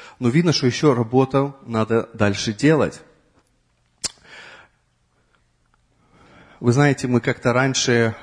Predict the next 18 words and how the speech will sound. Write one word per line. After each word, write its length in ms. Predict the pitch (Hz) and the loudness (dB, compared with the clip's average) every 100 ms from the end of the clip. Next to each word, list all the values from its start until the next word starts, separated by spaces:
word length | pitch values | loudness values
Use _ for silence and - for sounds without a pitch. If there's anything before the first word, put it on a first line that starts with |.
| - | -8
а, 420 | 117 110 110 113 113 - 113 - - | -4 -2 -2 -4 -10 -18 -18 -18 -8
переживали 640 | - 123 117 123 123 127 117 | -2 0 2 0 0 0 0
больше, 600 | 113 123 - 120 107 107 | 0 0 0 0 2 2
ну, 340 | 143 107 104 - | 0 -2 -4 -8
говоря 340 | 113 117 113 | -4 0 0
с-, 140 | 107 120 | -2 -6
за 580 | 110 117 101 107 110 113 | -8 -8 -10 -8 -4 -2
молодежь, 680 | 113 117 113 143 143 - - - - - | 0 0 2 2 2 -4 -14 -20 -20 -14
там, 220 | 113 107 | -8 -8
за 680 | 104 110 104 107 107 104 104 - - - - - - | -6 -2 -2 -2 -6 -10 -14 -16 -20 -20 -20 -20 -8
алкоголь, 760 | 110 110 110 104 156 165 160 131 | -4 0 0 2 4 6 4 2
за 300 | 107 110 104 | 0 0 0
наркотики. 800 | 104 113 - 147 147 - 123 - | -4 -8 0 0 0 -2 -2 -2
А 100 | 120 | -4
вы 140 | 117 120 | -2 0
знаете, 320 | 156 156 113 | 0 0 -2
вот 140 | 110 | -2
это 320 | 123 123 113 | -2 -2 -4